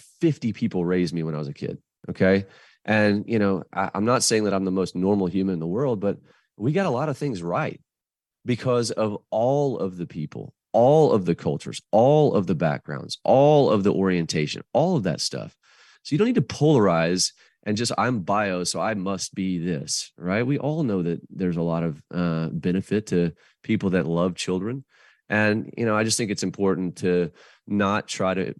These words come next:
impose your will so much on the don'ts, right? And not try to, "Well, I'm gonna, I'm gonna be there to pick up the child. I don't care what the ex says." If the ex, if that bothers the ex, don't go, right? Find an alternative. Just take yourself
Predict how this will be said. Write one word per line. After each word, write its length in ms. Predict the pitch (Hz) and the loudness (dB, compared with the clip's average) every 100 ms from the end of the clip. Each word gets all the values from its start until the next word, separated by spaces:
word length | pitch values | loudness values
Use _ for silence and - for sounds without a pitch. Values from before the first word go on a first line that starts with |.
| - | -6
impose 480 | 92 80 92 92 | -4 -2 0 0
your 120 | 82 82 | -2 -4
will 280 | 82 85 | -2 -2
so 180 | 80 85 | -2 -4
much 260 | 80 78 - | -4 -6 -6
on 120 | 87 | -6
the 80 | 82 | -6
don'ts, 600 | 71 73 80 71 - - - | -4 -2 0 -2 -6 -8 -6
right? 340 | 85 87 90 90 | -4 -2 -2 -4
And 160 | 90 | -2
not 260 | 98 98 - | -2 -2 -4
try 300 | - 107 98 | -6 -4 -4
to, 460 | - 101 92 90 80 _ _ _ | -4 -2 0 -2 -4 _ _ _
"Well, 380 | 98 98 95 90 | 0 0 0 -2
I'm 200 | 92 98 | -4 -4
gonna, 340 | 95 92 85 71 _ _ | -2 -2 -4 -8 _ _
I'm 140 | 98 | -4
gonna 240 | 120 101 87 82 _ | 0 -2 -4 -10 _
be 160 | - 107 | -4 -2
there 200 | 95 92 | 0 0
to 60 | 87 | -2
pick 260 | - 95 | -4 -4
up 140 | 95 - | -4 -4
the 100 | 85 | -8
child. 480 | - 90 87 82 - | -4 -2 0 -2 -2
I 120 | 95 | -2
don't 180 | 110 80 | -2 -6
care 260 | - 101 | -4 -2
what 160 | 95 90 | -2 -4
the 140 | 90 | -4
ex 240 | 85 82 - | -6 -4 -6
says." 340 | 85 78 78 - | -4 -6 -8 -8
If 180 | 123 - | -8 -4
the 180 | 151 - | -4 -2
ex, 260 | 175 - - | -4 -4 -8
if 100 | 143 | -8
that 200 | 208 - | -6 0
bothers 380 | 90 120 135 | 2 4 2
the 120 | 120 120 | 2 0
ex, 140 | 139 | 0
don't 300 | 123 165 160 | 0 -2 0
go, 500 | 147 170 95 - - _ _ _ _ _ | 2 4 2 -2 -10 _ _ _ _ _
right? 280 | - 143 139 | -2 -2 -2
Find 280 | - 156 170 | 0 0 2
an 80 | |
alternative. 640 | 151 147 160 156 95 69 - _ _ _ _ | 2 0 -2 -2 -2 -6 -10 _ _ _ _
Just 240 | 160 - | 0 2
take 320 | - 185 175 | 2 2 2
yourself 460 | 160 147 - 123 113 | -2 0 0 0 -4